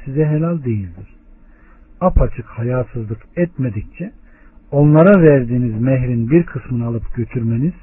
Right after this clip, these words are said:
için onları sıkıştırmayın. Onlarla iyi geçinin. Eğer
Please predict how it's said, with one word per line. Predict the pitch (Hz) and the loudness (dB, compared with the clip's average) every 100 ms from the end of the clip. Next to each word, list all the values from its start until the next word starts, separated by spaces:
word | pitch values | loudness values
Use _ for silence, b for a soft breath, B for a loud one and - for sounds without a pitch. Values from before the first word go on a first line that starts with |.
| - | -10
için | 156 208 b b b - | -8 -8 b b b -6
onları | 139 117 110 139 | -4 -4 -6 -10
sıkıştırmayın. | - - - 101 90 90 92 - - b b b b - | -16 -20 -20 -20 -18 -18 -18 -20 -20 b b b b -2
Onlarla | 170 190 202 170 120 - | 4 6 6 6 2 -4
iyi | 135 160 | -2 0
geçinin. | 175 214 - 214 226 233 b b b b - | 2 0 2 2 2 -2 b b b b -4
Eğer | 156 190 160 | 2 6 4